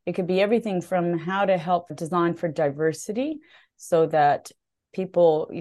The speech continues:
particularly if you go most basic, the, the reaches and the heights and the strength capacities of men versus women and trying to access machinery and tools and equipment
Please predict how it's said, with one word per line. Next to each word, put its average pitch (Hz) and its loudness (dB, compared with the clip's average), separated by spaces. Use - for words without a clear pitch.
particularly 202 0
if 156 0
you 165 2
go 160 4
most 165 -2
basic, 156 -2
the, 139 -2
the 160 -2
reaches 180 -2
and 151 2
the 139 -2
heights 170 -2
and 147 2
the 135 -4
strength 185 -6
capacities 151 -2
of 127 -4
men 175 0
versus 147 -4
women 156 0
and 139 0
trying 170 -4
to 156 -4
access 156 -4
machinery 147 0
and 143 -8
tools 151 -4
and 131 -4
equipment 240 -6